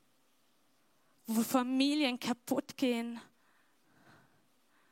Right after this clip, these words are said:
Freundschaften zerbrechen,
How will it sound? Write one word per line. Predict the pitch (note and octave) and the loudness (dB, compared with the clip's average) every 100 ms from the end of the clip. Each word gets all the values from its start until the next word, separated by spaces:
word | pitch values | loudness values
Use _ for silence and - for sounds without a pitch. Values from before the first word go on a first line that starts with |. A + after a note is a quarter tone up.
| _ _ _ _ _ _ _ _ _ _ - | _ _ _ _ _ _ _ _ _ _ -18
Freundschaften | - - B3+ D#4 D#4 B3 - C4 | -4 0 2 2 2 0 -2 -6
zerbrechen, | A#3+ B3+ A#3 - A#3 - A#3+ A3+ | -2 -2 -2 -4 -6 -8 -10 -10